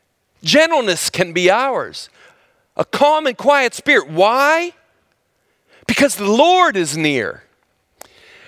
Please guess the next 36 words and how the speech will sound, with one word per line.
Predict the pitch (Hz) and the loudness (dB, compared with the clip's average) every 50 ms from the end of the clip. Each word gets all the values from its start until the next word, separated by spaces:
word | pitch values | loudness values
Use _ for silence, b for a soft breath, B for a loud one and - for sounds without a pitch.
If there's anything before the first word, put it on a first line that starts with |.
| B B | B B
When | - 254 | 2 2
I | 311 302 | 2 2
was | 311 226 196 | -2 -2 0
writing | 269 294 302 311 285 240 | 2 2 2 2 0 -2
this | 233 214 - | -2 -2 -2
sermon, | - - - 240 262 277 254 220 190 180 | -2 0 2 2 2 2 2 0 0 0
it, | 185 - - B B B | -2 -4 -8 B B B
my | B 175 214 233 233 | B 0 0 0 0
mind | 214 220 247 269 285 269 240 214 208 | 0 -2 0 0 0 0 0 -2 -2
immediately, | 202 233 269 277 269 240 160 156 180 170 147 123 B B B | -2 0 0 0 0 0 0 2 0 0 0 -2 B B B
something, | - - 277 294 277 - 240 170 190 | 0 2 2 2 0 -2 -4 -2 0
there | 214 226 | 0 0
was | 208 175 | 2 2
a | 202 196 | -2 0
moment | 208 262 311 349 349 339 320 | 2 2 2 2 0 0 0
in | 277 247 | 0 2
my | 226 214 | 2 2
life | 202 202 202 202 208 196 - 170 | 2 2 2 2 0 -2 -4 -4
where | 175 165 - | -2 -2 -2
this | - 165 180 180 - - | 0 0 0 0 0 -2
is | 143 139 | -6 -2
burned | 113 190 240 285 320 311 302 | 0 2 2 2 0 -2 -4
into | 262 240 | -4 -2
my | 214 202 190 185 | 0 0 0 0
mind. | 170 165 156 156 156 156 156 147 - B B B B B B B B | -2 0 0 0 0 -2 -4 -8 -14 B B B B B B B B
Uh, | 160 160 - | -2 -2 -2
my | 180 196 226 254 | 0 -2 -2 0
son | - - - 262 254 240 | 0 0 0 0 0 2
Devin | 208 240 240 226 214 | 0 0 0 0 -2
and | 202 196 | 0 0
I | 196 190 185 | 0 0 0
were | 165 151 | -4 -6
coming | - - 240 254 262 254 | -6 -2 -2 -2 -2 -2
home | 220 220 233 226 208 190 185 | -2 0 0 0 0 0 0
one | 190 185 190 190 | 0 0 0 0
night. | 180 170 170 185 170 | 0 0 0 -2 -4